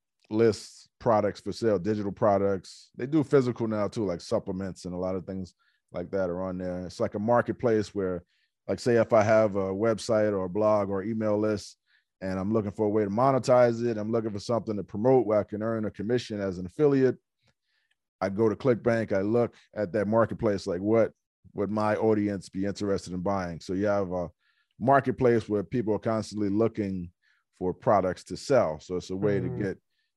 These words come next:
Speaker 1: people promoting your product. And I found that out early on as an affiliate of that marketplace and then as a product seller.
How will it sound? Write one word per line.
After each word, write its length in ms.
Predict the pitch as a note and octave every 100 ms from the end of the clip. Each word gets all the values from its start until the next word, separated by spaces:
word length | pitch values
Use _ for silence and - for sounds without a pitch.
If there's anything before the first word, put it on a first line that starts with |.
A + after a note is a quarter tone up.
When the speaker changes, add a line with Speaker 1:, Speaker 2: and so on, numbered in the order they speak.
| _
Speaker 1:
people 240 | G2+ F2
promoting 680 | E2+ F#2+ G2+ G2 F#2+ F2+ E2 _ -
your 160 | F#2
product. 480 | - G#2+ F2+ B1+ -
And 100 | D2+
I 60 | E2 - _ _ -
found 240 | A#2+ G#2+
that 140 | G#2+
out 260 | G#2 G2 F#2+ -
early 280 | A2 A2+ G#2
on 440 | A#2 B2+ G#2 F#2 F2 -
as 140 | G#2
an 80 | F#2+
affiliate 480 | F#2+ - E3+ C3 G#2+
of 100 | F#2
that 160 | G2 F#2
marketplace 600 | G2 G2+ F#2 G#2 F#2+ E2+
and 100 | F2+
then 160 | G#2 G2+
as 220 | F#2+ E2
a 140 | E2+ - _ _ _ _
product 320 | A#2 G2 E2+
seller. 480 | - G#2+ F2+ E2